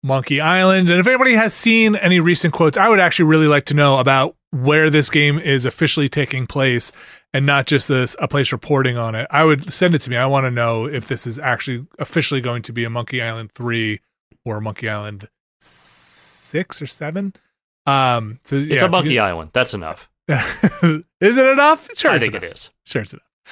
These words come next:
Speaker 1: Uh, in the game section, we talked about Norco, Inscription, Casey's Mod, Moss Book two, Lost Judgment, The Kaito Files, Kirby and the Forgotten Land, Weird West, and a little bit of Tunic there. Uh, and then, of course, we had the news,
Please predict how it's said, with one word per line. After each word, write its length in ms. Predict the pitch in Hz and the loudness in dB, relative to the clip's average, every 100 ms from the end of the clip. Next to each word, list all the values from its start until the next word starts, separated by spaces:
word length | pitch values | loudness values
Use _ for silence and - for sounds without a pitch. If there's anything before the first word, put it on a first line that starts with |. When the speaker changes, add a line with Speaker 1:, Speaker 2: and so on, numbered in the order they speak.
| - - 165 | -20 -4 2
Speaker 1:
Uh, 200 | 170 202 | 4 4
in 80 | 277 | 2
the 80 | 302 | 2
game 240 | 302 269 | 2 2
section, 340 | 311 285 269 | 2 2 2
we 100 | 277 | 2
talked 240 | 247 269 247 | 2 2 4
about 220 | 262 269 | 2 2
Norco, 1080 | 254 285 285 262 254 254 240 220 196 175 370 | 4 6 6 4 4 6 8 8 8 8 6
Inscription, 960 | 208 214 - - 269 294 - 254 220 | 2 2 0 0 2 2 2 2 2
Casey's 460 | 202 240 208 226 170 | 2 2 4 2 4
Mod, 340 | 190 170 151 | 4 6 4
Moss 300 | 147 156 147 | 4 4 2
Book 260 | - 147 - | 0 -2 -2
two, 420 | - 226 233 247 - - - - | -2 2 4 2 0 -10 -20 -10
Lost 480 | 135 165 202 208 - | 0 4 4 4 0
Judgment, 460 | 135 190 180 220 202 | 2 2 2 0 0
The 80 | - | 0
Kaito 420 | 185 202 208 202 | 2 4 4 4
Files, 600 | 220 214 220 220 226 175 | 4 4 6 6 4 2
Kirby 420 | - 233 240 226 | 2 2 4 4
and 100 | 202 | 4
the 80 | 185 | 2
Forgotten 520 | - 175 185 180 160 | 2 2 2 2 2
Land, 480 | 185 196 196 180 147 | 2 2 2 2 2
Weird 240 | 220 214 | 2 4
West, 400 | 175 180 185 - - - _ 117 | 4 6 4 2 -8 -20 _ -8
and 80 | |
a 20 | 117 | -2
little 200 | 147 185 | 2 4
bit 160 | 185 | 2
of 100 | 175 | 0
Tunic 380 | - 156 117 - | 0 0 0 -4
there. 320 | 120 107 98 _ _ _ 135 | -4 -4 -8 _ _ _ -4
Uh, 140 | 120 | -2
and 80 | 123 | 0
then, 80 | 131 | -2
of 140 | 131 | -2
course, 240 | - 175 160 | 2 2 4
we 60 | |
had 120 | 147 139 | 2 2
the 80 | |
news, 760 | 135 160 220 226 262 330 311 | 2 4 4 4 4 4 2